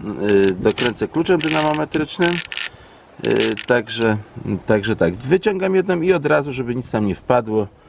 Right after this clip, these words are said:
Dobrze jest też przedmuchać, jak się ma jakąś sprężarkę czy coś,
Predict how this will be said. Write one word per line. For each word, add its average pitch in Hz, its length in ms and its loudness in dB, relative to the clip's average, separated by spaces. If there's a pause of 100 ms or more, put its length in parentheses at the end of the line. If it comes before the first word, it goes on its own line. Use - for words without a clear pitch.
(380)
Dobrze 240 240 2
jest 220 140 0
też 208 140 2
przedmuchać, 202 600 0
jak 131 140 0
się 131 140 -4
ma 113 240 2 (180)
jakąś 107 320 -4
sprężarkę 104 680 0
czy 90 160 -4
coś, 92 340 0